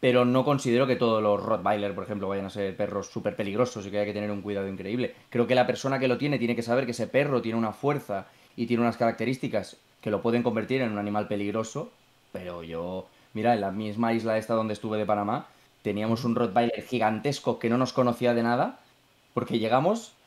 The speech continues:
Speaker 1: nos presentaron el bicharraco aquel y nos dijeron, "Bueno, va a vivir con vosotros, se llama, no me acuerdo cómo, eh, no hace nada". Claro, otra persona igual diría,
Speaker 2: <laughs>
Speaker 1: "Bueno, ya,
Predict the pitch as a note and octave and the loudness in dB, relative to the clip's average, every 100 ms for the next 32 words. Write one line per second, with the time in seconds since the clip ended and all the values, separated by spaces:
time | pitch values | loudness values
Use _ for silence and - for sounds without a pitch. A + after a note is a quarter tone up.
0 | - A#2 A#2 A2 A2 A#2+ B2+ C3 C3 B2+ | -10 -6 -4 -4 2 4 4 4 2 4
1 | B2+ A#2+ B2 C3 B2+ C#3 C3 A#2+ C#3+ F3+ | 2 2 0 2 4 4 4 4 2 2
2 | C#3+ A#2+ B2+ D#3 D3 A#2+ C#3 D#3 D3+ E3 | 2 2 4 4 4 4 4 4 4 4
3 | B2+ C#3+ D#3+ A2+ F#2 - - A2+ A#2 C#3+ | 4 4 2 -2 -4 -12 -8 0 4 4
4 | D#3 D3 B2+ C3+ A#2+ A#2+ A2+ C3+ D3 G2+ | 6 4 4 2 2 2 2 0 0 -2
5 | G2+ A2 G#2+ G#2+ G#2+ G#2+ A2+ C#3 C#3 C3 | -4 -6 -2 -2 0 0 2 2 2 2
6 | D3 G2 - _ - A2+ B2+ G#2 A#2+ C3+ | 2 0 -8 _ 0 4 4 4 2 2
7 | C3 A#2+ C#3 D3 C#3+ C#3+ D#3 C#3 A#2 G#2+ | 2 0 0 4 4 4 4 6 6 4
8 | G#2+ B2+ B2+ A#2 | 4 2 2 4